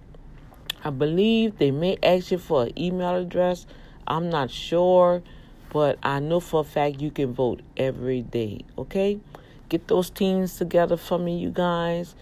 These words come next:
Y'all get out there and vote, vote, vote. Share with your friends for me. Get with them youth. They love to do stuff like this here.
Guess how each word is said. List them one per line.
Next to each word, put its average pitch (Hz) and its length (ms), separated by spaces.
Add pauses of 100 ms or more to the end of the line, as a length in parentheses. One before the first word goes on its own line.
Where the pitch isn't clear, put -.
(300)
Y'all 139 160
get 139 220
out 156 260
there 156 320
and 123 100
vote, 147 200
vote, 147 260
vote. 151 340 (320)
Share 185 400
with 175 220
your 131 80
friends 165 500
for 160 220
me. 160 360 (460)
Get 196 200
with 120 240
them 127 180
youth. 165 400 (300)
They 147 160
love 151 320
to 156 80
do 151 180
stuff 147 400
like 139 260
this - 240
here. 143 320